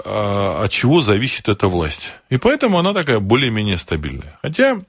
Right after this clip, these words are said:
те же самые американцы, двадцать пять процентов, э, считают, что страной упра-, управляют инопланетяне. Я хочу сказать, что <laughs> это тоже не исключено. Но им там труднее, конечно, управлять, чем в России.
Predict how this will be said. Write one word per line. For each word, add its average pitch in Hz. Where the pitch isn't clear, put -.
те 147
же 131
самые 131
американцы, 117
двадцать 92
пять 95
процентов, -
э, 85
считают, 101
что -
страной 101
упра-, 82
управляют 80
инопланетяне. 73
Я 82
хочу 101
сказать, 107
что 90
<laughs> 82
это 85
тоже 85
не 78
исключено. 73
Но 95
им 165
там 131
труднее, 113
конечно, 76
управлять, 87
чем -
в 80
России. 78